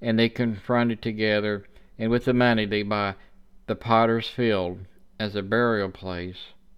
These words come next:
for strangers. And for this reason that field has been called the field of blood to this day.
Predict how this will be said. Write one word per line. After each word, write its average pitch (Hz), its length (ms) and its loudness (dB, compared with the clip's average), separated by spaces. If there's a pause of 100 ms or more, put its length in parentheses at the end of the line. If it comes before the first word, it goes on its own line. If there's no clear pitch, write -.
for 98 120 -8
strangers. 92 760 -6 (960)
And 113 100 -2
for 127 140 6
this 135 240 6
reason 131 320 4
that 107 220 -2
field 113 260 2
has 104 160 -4
been 101 200 -6
called 101 320 -8
the 101 100 -12
field 107 340 -2
of 104 140 -6
blood 92 480 -4 (320)
to 92 180 -12
this 90 220 -10
day. 85 400 -10